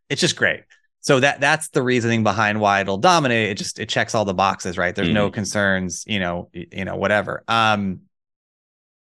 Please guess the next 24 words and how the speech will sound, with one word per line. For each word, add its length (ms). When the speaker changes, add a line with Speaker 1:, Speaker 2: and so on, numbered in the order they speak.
Speaker 1:
but 380
when 140
I 80
think 220
of 120
that, 360
if 160
Holland 480
makes 260
an 60
appearance, 920
I 100
have 120
one 280
or 40
two 220
scenarios 920
that 400
I 180
think 340
could 220
be 200
plausible, 880
where 720